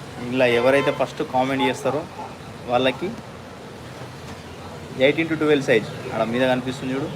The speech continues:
ఆ ఎయిట్ ఇంటూ ట్వెల్వ్ సైజ్ ఫోటో ఫ్రేమ్ ఫ్రీగా ఇవ్వబోతున్నాను, ఇది కామెంట్ చేసిన వాళ్ళకి. అలాగే మన షాప్ ఎక్కడనో అని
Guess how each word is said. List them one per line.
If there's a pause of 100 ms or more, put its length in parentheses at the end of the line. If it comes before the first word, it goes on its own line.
(440)
ఆ
ఎయిట్
ఇంటూ
ట్వెల్వ్
సైజ్
ఫోటో
ఫ్రేమ్
ఫ్రీగా
ఇవ్వబోతున్నాను,
ఇది
కామెంట్
చేసిన
వాళ్ళకి. (1700)
అలాగే
మన
షాప్
ఎక్కడనో
అని